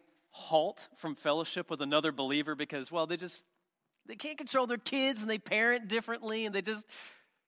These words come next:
give me Bible for that. And tell me how that maintains gospel integrity, and tell me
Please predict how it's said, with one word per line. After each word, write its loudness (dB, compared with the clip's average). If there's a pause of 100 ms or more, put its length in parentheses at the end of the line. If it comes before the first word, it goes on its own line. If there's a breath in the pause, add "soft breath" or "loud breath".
(140)
give 10
me 10
Bible 12
for 0
that. 0 (1800)
And 2
tell 12
me 8
how 12
that 10
maintains 2
gospel 4
integrity, 0
and -2
tell 8
me 0